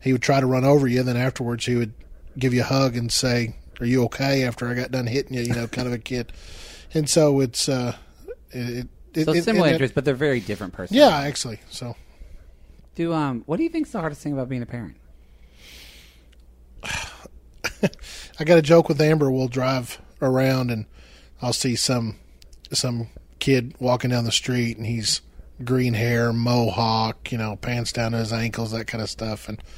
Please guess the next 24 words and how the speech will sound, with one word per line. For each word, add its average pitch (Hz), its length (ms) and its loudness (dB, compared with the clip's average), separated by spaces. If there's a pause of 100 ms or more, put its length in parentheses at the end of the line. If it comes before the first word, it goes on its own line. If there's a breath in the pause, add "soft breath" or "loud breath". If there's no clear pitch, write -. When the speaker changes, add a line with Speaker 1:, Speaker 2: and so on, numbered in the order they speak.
(260 soft breath)
Speaker 1:
I 120 80 -2
look 123 260 0
over 117 260 2
at 113 140 0
her, 117 60 0
I 117 40 0
was 113 100 -2
like, 113 140 -4
"How - 160 0
do 180 60 4
we 220 100 4
make 185 220 2
sure 170 180 2
that 127 400 2
doesn't 117 220 -2
happen?" 104 500 -8
<laughs> - 60 -20 (540 loud breath)
You 170 140 4
know, 170 320 6
and 165 180 4
so - 500 2 (880 loud breath)
I - 80 -2
think, 214 400 4
um, 135 460 4